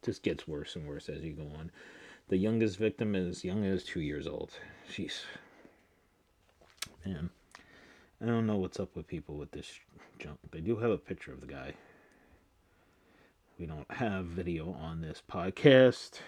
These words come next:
Just looks like a regular police officer type of guy, I guess you would say.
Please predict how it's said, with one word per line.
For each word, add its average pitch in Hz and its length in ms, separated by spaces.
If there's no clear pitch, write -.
Just - 200
looks - 320
like 110 300
a 107 240
regular 113 380
police 123 340
officer 95 380
type 92 260
of 92 80
guy, 95 160
I 92 60
guess 90 240
you 92 80
would 92 140
say. 98 180